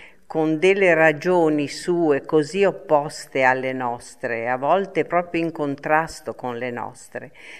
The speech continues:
se noi ci chiediamo perché, possiamo capire meglio che abbiamo bisogno di aggiustare il nostro sentire, di confrontarlo, di farlo emergere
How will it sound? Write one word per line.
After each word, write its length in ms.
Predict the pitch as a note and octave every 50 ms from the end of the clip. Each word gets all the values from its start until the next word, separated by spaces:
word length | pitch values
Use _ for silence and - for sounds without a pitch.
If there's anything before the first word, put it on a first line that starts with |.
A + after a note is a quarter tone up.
| -
se 160 | _ - E3+ E3+
noi 160 | G3+ A#3+ A#3+
ci 120 | - F3+
chiediamo 520 | - - C#3+ C3+ D3+ E3 F3+ E3+ D#3 C3+ -
perché, 920 | - - D#3 D3 C#3 C#3 - - - D3+ C3 A#2+ B2 C3+ E3 - - - _ - _ _ _ _ _ _ _ _
possiamo 520 | - E3 - - G#3+ F#3+ F3 D#3 D3+ C#3
capire 560 | - E3 D3+ - - - D#3+ D#3 D3 D3 D3
meglio 720 | D3 C#3+ C3 A#2+ A#2 A#2+ B2 C3 B2+ D3 D#3+ G3 A3+ A#3 - - - - - - - - _ _ _ - - - _ - - - - - - - - - - - - - -
che 140 | - F3
abbiamo 480 | E3+ E3 E3 F#3 G3 G3+ G3 F3+ D#3+ D3+
bisogno 640 | D3+ E3 E3+ E3 E3 F#3+ F#3+ G3+ A#3+ C4 B3+ B3+ A3+
di 140 | F#3 F#3 F3
aggiustare 720 | E3+ D#3+ D#3 E3+ E3+ - - - - G3+ G#3 A3+ B3 B3+
il 100 | B3 A3+
nostro 380 | G3 E3+ D#3+ E3+ - - - F#3+
sentire, 1000 | F#3 - - F#3 E3+ E3+ E3+ - - - A2+ F#2+ D#2 G2 A2 G#2 - - - - - -
di 180 | _ C#3+ D#3 D#3
confrontarlo, 1300 | D#3+ - E3+ E3 E3 - E3+ E3 D#3 E3 D#3+ D#3+ D#3+ D3 C#3+ C#3+ C#3+ D3 D3+ E3 E3+ F#3+ A3 B3+ C#4 - - - - - - - - - - - - _ - - - _ _ - - - - - _
di 260 | - D3+ D3 E3 F3+
farlo 540 | - - G#3 F#3+ F3+ F3+ E3+ E3+ E3 D#3+ D#3
emergere 1200 | D#3 D#3+ D#3+ E3 E3 D#3+ D#3+ D#3+ E3 E3 E3 E3 E3 F#3+ G3+ G#3 G3+ A3 A#3 C4 D4 - - -